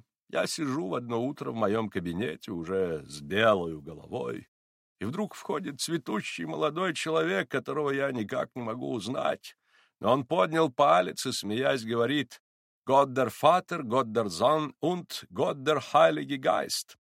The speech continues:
Я сейчас приехал и пришёл вас благодарить за фунт орехов,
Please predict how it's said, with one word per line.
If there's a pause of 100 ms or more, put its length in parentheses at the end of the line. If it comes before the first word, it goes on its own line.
(520)
Я
сейчас
приехал
и
пришёл
вас
благодарить
за
фунт
орехов,